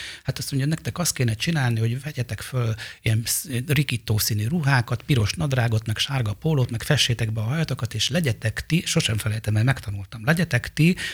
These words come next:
az intellektuális középiskolás generáció, ö, zenekara.” De egymásra néztünk a Tamással, hát akkor köszönjük szépen a jó tanácsokat, kimentünk, és, és, és Elkezdtünk röhögni a folyosón.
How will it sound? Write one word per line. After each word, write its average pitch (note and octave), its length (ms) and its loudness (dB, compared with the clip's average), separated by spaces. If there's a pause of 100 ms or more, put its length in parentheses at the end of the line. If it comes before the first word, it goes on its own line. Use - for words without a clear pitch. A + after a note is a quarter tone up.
(100)
az G#2+ 140 4
intellektuális A2 720 0
középiskolás A2 720 -2
generáció, G#2+ 800 -6 (480)
ö, G#2+ 80 0 (400)
zenekara.” - 560 -2 (380)
De - 140 -6
egymásra D#3+ 380 4
néztünk G#2+ 320 4
a G#2+ 40 0
Tamással, C#3+ 720 2 (880)
hát - 180 0
akkor C3 180 -4
köszönjük A2 360 4
szépen - 280 2
a A2 40 -8
jó C#3 140 -6
tanácsokat, A#2 640 0 (160)
kimentünk, D#3 600 6
és, - 260 -2
és, - 280 0 (160)
és G#2+ 280 0 (200)
Elkezdtünk G#2+ 540 2
röhögni G2 300 -2
a G2 60 -6
folyosón. G2 560 -6